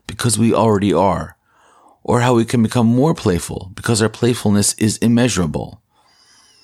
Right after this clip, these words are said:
Later on, he says, "Playfulness isn't really an achievement, it's a gift." Let me say that again. Playfulness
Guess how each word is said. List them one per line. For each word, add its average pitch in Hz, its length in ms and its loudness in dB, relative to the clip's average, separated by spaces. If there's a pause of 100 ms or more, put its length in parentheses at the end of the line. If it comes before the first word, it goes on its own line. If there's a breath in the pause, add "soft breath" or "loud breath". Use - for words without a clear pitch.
(400 soft breath)
Later 113 300 2
on, 107 100 4
he 101 80 0
says, 101 240 0
"Playfulness 120 640 0
isn't 127 340 0
really 123 240 2
an 104 80 2
achievement, 92 720 -2
it's - 160 -4
a 95 40 -2
gift." 90 640 -6 (140)
Let 107 140 0
me 117 60 2
say 110 220 0
that 101 200 0
again. 90 440 -2 (680 soft breath)
Playfulness 135 600 0